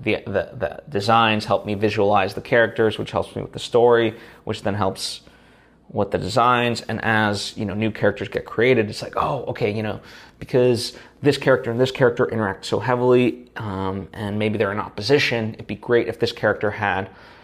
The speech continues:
you know, um, this sort of design," which then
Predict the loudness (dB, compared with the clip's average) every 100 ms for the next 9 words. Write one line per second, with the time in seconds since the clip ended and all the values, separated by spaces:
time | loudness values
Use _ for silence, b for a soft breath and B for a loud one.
0 | B -14 -10 -10 -10 -14 _ -12 -10 -10
1 | -14 -20 _ -12 2 2 4 4 4 0
2 | 0 2 2 2 -2 -4 -4 -2 -2 -4